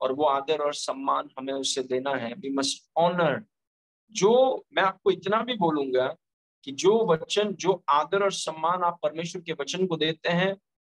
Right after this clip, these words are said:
वही आदर और सम्मान आप परमेश्वर को दे रहे हैं, क्योंकि परमेश्वर और उसका वचन एक है। उसके वचन का आदर करिए, क्योंकि ये परमेश्वर की प्रेरणा से लिखे गए हैं।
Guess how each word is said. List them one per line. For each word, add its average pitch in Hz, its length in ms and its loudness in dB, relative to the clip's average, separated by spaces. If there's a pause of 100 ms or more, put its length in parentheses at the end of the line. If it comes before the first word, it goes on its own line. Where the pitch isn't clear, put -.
वही 156 280 2
आदर 196 320 2
और 196 100 2
सम्मान 175 420 -4
आप 190 140 -4
परमेश्वर 196 400 -6
को 190 120 -2
दे 170 160 0
रहे 147 140 0
हैं, 127 100 -2
क्योंकि - 220 -14
परमेश्वर 196 600 -2
और 180 120 -2
उसका 175 260 -2
वचन 170 380 -2 (200)
एक 226 180 -4 (140)
है। 135 320 -4 (800)
उसके 135 200 -6
वचन 170 360 0
का 214 60 0
आदर 196 300 0
करिए, 147 380 -4 (800)
क्योंकि 175 180 -4
ये 208 60 2
परमेश्वर 214 680 0
की 220 120 -4
प्रेरणा 202 680 0
से 226 180 -6
लिखे 170 340 -6
गए 131 220 -2
हैं। 110 260 -6